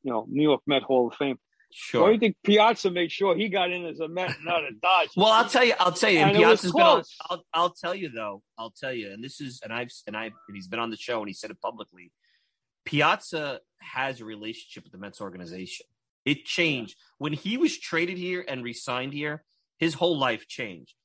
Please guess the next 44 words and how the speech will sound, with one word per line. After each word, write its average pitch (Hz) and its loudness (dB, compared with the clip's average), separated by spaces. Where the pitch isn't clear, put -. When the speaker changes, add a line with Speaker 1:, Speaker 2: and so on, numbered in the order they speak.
Speaker 2:
He 220 -8
doesn't 202 2
have 151 0
relationships 104 -8
with 98 -12
the 87 -16
Dodger 92 -8
organization. 85 -14
Speaker 1:
No, 131 -10
Speaker 2:
Time 165 0
of 220 0
the 208 2
Speaker 1:
nothing 131 0
at 127 -2
all. 185 4
Speaker 2:
sorta 190 2
has 139 -4
passed. 143 -8
Speaker 1:
And 180 2
now 220 4
that 208 -2
Tommy's 190 -8
Speaker 2:
You 107 -14
know? 156 -4
Speaker 1:
gone, 139 -8
it's, - -14
it's, - -8
it's 156 -2
Speaker 2:
I - -2
mean, 175 2
once 208 0
Speaker 1:
cut 143 0
Speaker 2:
that 131 2
Speaker 1:
off - -6
Speaker 2:
was 165 -4
the 123 -12
Speaker 1:
altogether. 110 -10
Speaker 2:
Fox, - -4
the, 170 -6
the 160 -2
O'Malley 190 -2
to 165 -10
Fox 170 -4
ownership 147 -8